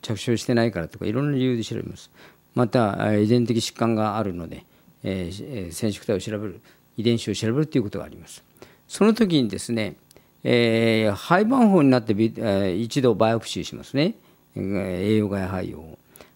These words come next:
そしてそれで、えー、その、えー、遺伝子を調べます。染色体を調べます。そして、えー、それをビトリフィケーションして、凍らしておくわけです。今度は、あー、結果が分かって、えー、いいというものだけを今度は溶かして、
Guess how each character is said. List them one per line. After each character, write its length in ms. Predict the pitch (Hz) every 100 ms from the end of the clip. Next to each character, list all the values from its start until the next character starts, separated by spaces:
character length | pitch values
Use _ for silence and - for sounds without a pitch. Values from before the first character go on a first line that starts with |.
| _
そ 120 | 202
し 60 | 175
て 140 | 180
そ 120 | 147 175
れ 60 |
で、 80 | 170
え 1160 | 160 131 98 117 110 104 95 104 95 78 - 62
ー、 60 | 98
そ 100 | 113
の、 180 | 98 69
え 20 |
ー、 880 | 87 95 92 95 92 92 92 92 98
遺 80 | 110
伝 160 | 120
子 120 | 113
を 40 | 95
調 160 | -
べ 80 | 92
ま 120 | 90
す。 200 | - - -
染 180 | 117
色 140 | 104 -
体 120 | 95
を 40 | 87
調 140 | 107
べ 60 | 73
ま 140 | 62
す。 140 | - - _ - - -
そ 220 | - 226 233
し 120 | -
て、 440 | - 208 208 196 _ -
え 180 | - 147
ー、 20 |
そ 140 | 131 170
れ 80 |
を 460 | 175 165 123 113 110
ビ 100 | 127
ト 120 | 147
リ 80 | 196
フ 60 | 208
ィ 20 |
ケ 80 | 233
ー 40 |
シ 120 | -
ョ 40 | 120
ン 40 |
し 100 | -
て、 220 | 85 - 156
凍 160 | - 170
ら 100 | 185
し 80 | -
て 80 |
お 80 | 170
く 80 | -
わ 80 | -
け 60 |
で 60 | -
す。 180 | - _ _ _ _ _
今 200 | 208 208
度 100 | 170
は、 540 | 131 113 90 110 98 80
あ 40 |
ー、 20 |
結 200 | - 165
果 120 | - 180
が 120 | 190
分 120 | 185
か 80 | 202
っ 100 | -
て、 260 | - - -
え 120 | 180
ー、 20 |
い 200 | 135 202 214
い 60 |
と 140 | 185 139
い 140 | 131
う 60 | 135
も 120 | 151
の 100 | 165
だ 120 | 190
け 100 | 220
を 240 | 160 - -
今 180 | 123
度 120 | 110 127
は 140 | 120
溶 140 | -
か 160 | 120 110
し 100 | -
て、 160 | -